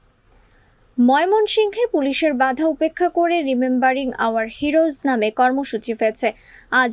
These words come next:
বৃহস্পতিবার নগরের টাউন হল এলাকায় শিক্ষার্থীরা এই কর্মসূচি পালন করে।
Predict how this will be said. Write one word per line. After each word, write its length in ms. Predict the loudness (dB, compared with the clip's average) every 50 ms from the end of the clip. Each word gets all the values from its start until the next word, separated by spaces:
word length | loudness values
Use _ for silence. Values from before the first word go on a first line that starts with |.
| -4 -2
বৃহস্পতিবার 800 | 0 2 2 2 2 0 0 -2 -2 0 2 2 2 2 0 0 0
নগরের 460 | 0 0 2 2 2 2 2 0 0 0
টাউন 260 | -2 -2 -2 -2 -4 -6
হল 200 | -4 -4 -2 -2 -2 -2
এলাকায় 460 | -2 0 0 -2 -2 -2 -2 -2 -2 -2
শিক্ষার্থীরা 640 | -4 -6 -6 -4 -4 -4 -4 -2 -2 -2 -2 0 0
এই 140 | -2 -2 -2
কর্মসূচি 580 | 0 -2 -2 -2 -2 -4 -4 -4 -4 -4 -4 -4
পালন 320 | -2 -2 -2 -2 -2 -4 -2
করে। 240 | -2 -2 -2 -2